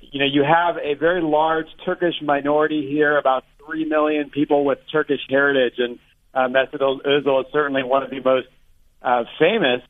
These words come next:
uh, Turkish people in Germany, if not the most. So to have, uh, to have him sort of, uh, make this, this, this, this strong statement about racism, uh,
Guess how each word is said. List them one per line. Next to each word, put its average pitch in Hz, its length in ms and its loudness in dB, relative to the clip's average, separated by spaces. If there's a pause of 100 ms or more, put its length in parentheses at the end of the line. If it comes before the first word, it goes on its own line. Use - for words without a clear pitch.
(180)
uh, 139 240 2
Turkish 143 360 -2
people 151 340 2
in 143 220 -4
Germany, 143 340 2
if 123 100 0
not 139 260 0
the 143 340 -2
most. 107 400 0 (100)
So 151 140 4
to 147 160 2
have, 165 360 2 (480)
uh, 139 260 -2
to 143 120 -8
have 156 240 2
him 165 560 -2 (600)
sort 156 160 0
of, 135 140 0 (180)
uh, 123 380 0 (120)
make 151 260 0
this, 135 220 -2 (240)
this, 131 160 0 (260)
this, 135 140 2 (320)
this 120 160 0 (160)
strong 156 460 2
statement 147 340 0
about 131 280 2
racism, 127 800 -2 (380)
uh, 135 280 2